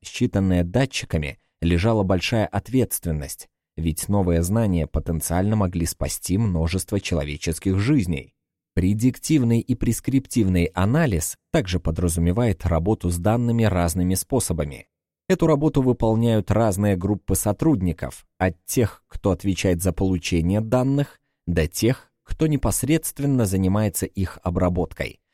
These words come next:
делает прогнозы, анализирует, то есть, строго говоря, читает. Работа с данными — обычное дело для каждого из нас. Мы постоянно этим занимаемся в повседневной жизни.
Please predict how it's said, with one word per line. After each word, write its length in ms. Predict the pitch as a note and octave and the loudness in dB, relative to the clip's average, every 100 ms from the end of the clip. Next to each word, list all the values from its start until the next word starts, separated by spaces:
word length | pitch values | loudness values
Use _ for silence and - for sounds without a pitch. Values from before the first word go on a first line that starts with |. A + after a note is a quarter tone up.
| _ - | _ -2
делает 480 | E2+ A#2 A2 G#2 | 2 2 2 0
прогнозы, 680 | - G#2+ G2+ A2 G2+ D2+ - _ _ - | 0 0 2 2 0 -2 -8 _ _ -2
анализирует, 920 | E2+ G#2+ A#2 G#2+ B2 A#2+ D#2+ A1 - _ - | 0 4 4 2 2 2 2 -4 -16 _ -2
то 120 | D3+ | 0
есть, 220 | C3+ - | -2 -6
строго 380 | - - C#3 A2 | -10 -2 0 0
говоря, 480 | G#2 G#2 A2+ C3+ A2+ _ - | 2 2 2 0 -2 _ -4
читает. 500 | - - F2 B1 - _ _ _ _ - | -2 0 -2 -2 -10 _ _ _ _ -4
Работа 400 | D#2+ F2 G2+ E2 | -2 0 0 0
с 80 | E2+ | 0
данными — 640 | G#2+ B2 G2 D#2 C2+ - - | 0 2 2 0 -4 -14 -4
обычное 520 | G#2 A#2 D#3 - A2 | -2 0 0 0 0
дело 320 | F#2+ B2 A#2 | 2 2 2
для 200 | F#2 E2+ | 2 0
каждого 460 | - B2+ A#2+ G2 F#2+ | -2 -2 -2 0 2
из 160 | F2+ E2+ | 0 0
нас. 360 | D#2+ - - _ _ _ - | -4 -6 -10 _ _ _ -2
Мы 140 | C3 | 0
постоянно 720 | C#3+ C#3 C3 B2 C3+ C#3 C3 - | 0 0 0 2 2 2 0 0
этим 300 | A2+ - A2+ | -2 -2 -2
занимаемся 720 | F#2 G2 F2+ F2+ A2+ A#2+ C3 | 2 2 4 2 0 -2 -4
в 80 | - | -2
повседневной 800 | B2 - G2+ F2+ F#2+ F#2+ F2+ F2 | -4 -2 -2 0 0 2 2 2
жизни. 460 | F2+ E2 E2 C#2 | 0 -2 -4 -10